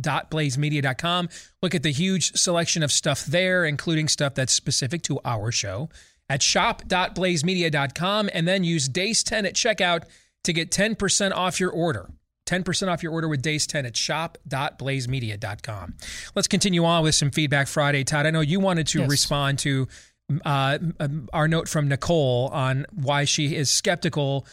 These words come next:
Speaker 1: of education reform.
Speaker 2: Yeah, b-, just like earlier when we were talking about what a leader is, you know, what a citizen is, what, what's a government? I think we're having, this is the same conversation. You're, you're worried about, uh,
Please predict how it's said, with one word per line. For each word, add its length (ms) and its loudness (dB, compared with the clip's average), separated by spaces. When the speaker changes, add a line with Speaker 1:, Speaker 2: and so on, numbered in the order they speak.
Speaker 1:
of 260 2
education 540 0
reform. 340 -12
Speaker 2:
Yeah, 280 2
b-, 260 -8
just 260 -4
like 300 -4
earlier 640 0
when 240 -2
we 100 0
were 80 -2
talking 260 -2
about 200 0
what 120 -2
a 40 -4
leader 340 -4
is, 320 -6
you 80 -4
know, 120 -6
what 200 -4
a 60 -4
citizen 520 -4
is, 180 -8
what, 160 -4
what's 220 -6
a 40 -2
government? 400 -4
I 80 -4
think 300 -6
we're 100 0
having, 320 -2
this 140 -4
is 120 -2
the 100 -2
same 280 0
conversation. 720 -2
You're, 160 0
you're 220 0
worried 500 0
about, 580 0
uh, 760 -2